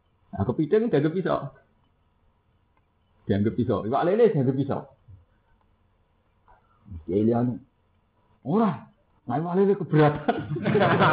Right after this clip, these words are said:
<laughs> Kakean. Tapi kata, nanti kiai sing ngaramno iwak lele iki kata.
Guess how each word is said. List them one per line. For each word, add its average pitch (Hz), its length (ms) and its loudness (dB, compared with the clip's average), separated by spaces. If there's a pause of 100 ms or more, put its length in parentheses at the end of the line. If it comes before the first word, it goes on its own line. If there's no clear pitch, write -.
(220)
<laughs> - 960 -2
Kakean. 165 460 2 (3500)
Tapi 180 260 0
kata, 143 400 0
nanti 131 400 -2 (160)
kiai 156 400 0
sing 170 160 -2
ngaramno 170 240 0
iwak 185 160 0
lele 214 240 0
iki 202 160 0
kata. 139 240 -2